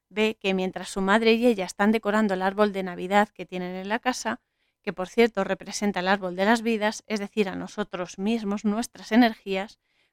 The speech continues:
con sus esferas energéticas, Edward está fuera tallando un bloque gigantesco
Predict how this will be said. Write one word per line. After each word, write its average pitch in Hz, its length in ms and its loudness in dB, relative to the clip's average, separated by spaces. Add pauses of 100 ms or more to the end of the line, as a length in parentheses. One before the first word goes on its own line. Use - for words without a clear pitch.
con 247 200 6
sus 226 180 -2
esferas 196 480 -4
energéticas, 196 880 -2 (440)
Edward 208 420 4 (320)
está 220 280 -4
fuera 208 380 -2
tallando 214 460 2
un 214 100 0
bloque 208 320 2
gigantesco 185 1040 -2